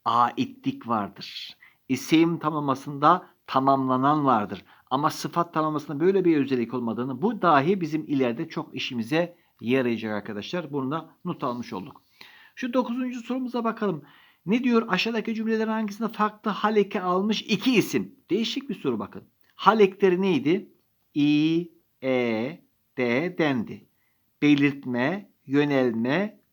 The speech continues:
bulunma ve çıkma idi. İki isim olacak. Bunlardan farklı farklı almış. Bakalım hocam. Kardeşini. Bakın şuradaki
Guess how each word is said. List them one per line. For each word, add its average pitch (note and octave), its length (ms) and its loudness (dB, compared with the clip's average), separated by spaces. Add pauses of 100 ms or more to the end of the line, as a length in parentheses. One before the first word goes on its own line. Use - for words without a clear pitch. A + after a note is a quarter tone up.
(100)
bulunma F3 460 6
ve G3 160 2
çıkma F#3 420 2
idi. - 360 -6 (880)
İki D#3 260 2
isim B3 300 0
olacak. A#3+ 600 4
Bunlardan G3+ 520 2
farklı F3 320 -2
farklı C3+ 340 -4
almış. F#2+ 260 -8 (180)
Bakalım E3+ 380 -8
hocam. F3+ 460 -8 (520)
Kardeşini. E3 1400 2 (340)
Bakın D#3+ 240 -6
şuradaki F#3 440 -2